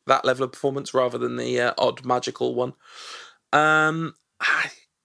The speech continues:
kinda wanna just say, like, three nil United or something.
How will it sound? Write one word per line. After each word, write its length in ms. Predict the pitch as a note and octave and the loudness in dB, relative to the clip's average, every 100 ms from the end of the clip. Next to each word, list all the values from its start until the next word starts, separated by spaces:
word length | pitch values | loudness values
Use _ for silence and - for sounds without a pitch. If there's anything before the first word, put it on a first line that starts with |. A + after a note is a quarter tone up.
| _ - | _ -6
kinda 240 | F#3+ A3 | -4 -2
wanna 160 | A3+ G#3 | -2 0
just 180 | G3 | 0
say, 120 | - A3 | 0 2
like, 200 | F3+ D3+ | 2 0
three 480 | - - D3 D#3 F3 | -6 -6 0 0 2
nil 260 | D#3+ E3 F3+ | 2 2 2
United 580 | D#3 E3 F#3 D4+ - | 2 2 4 0 -2
or 100 | - | -2
something. 500 | - - - - - | -2 -4 -6 -6 -6